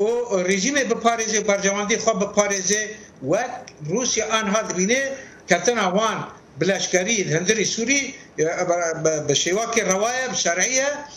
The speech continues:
û her wiha, e, Îranê jî ji xwe alîkar kir. Ew jî xwest, e, ji bo bercewandî Îranê û Rûsya li vir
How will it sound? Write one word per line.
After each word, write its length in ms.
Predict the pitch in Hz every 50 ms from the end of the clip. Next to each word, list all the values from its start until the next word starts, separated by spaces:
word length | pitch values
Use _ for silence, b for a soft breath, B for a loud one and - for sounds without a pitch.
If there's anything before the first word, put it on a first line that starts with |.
| B B B B - -
û 180 | 208 233 202
her 160 | - - 269
wiha, 640 | 269 254 269 285 247 247 269 269 269 269 269 - - - - - - -
e, 60 | 196 202 208 214 214 214 220 220 214 202
Îranê 340 | 208 240 302 330 311 214 185
jî 140 | 185 185 185
ji 100 | - -
xwe 100 | 214 208 - 196
alîkar 480 | 196 196 190 185 - 196 196 190 180
kir. 120 | - 196 196 -
Ew 180 | 233 240 247 240
jî 140 | 233 226 196
xwest, 340 | - - 214 202 175 - - - - - - - B B B B B B B -
e, 220 | 180 180 185 190 185
ji 220 | 165 - 185 180
bo 240 | 196 208 202 180 143
bercewandî 560 | 180 180 180 175 190 196 208 214 202 - - - - 190 190 190
Îranê 340 | 196 226 240 220 202 196 190
û 120 | 190 202 190 180
Rûsya 320 | 196 202 185 - 202 190 180
li 100 | 185 196
vir 80 | 190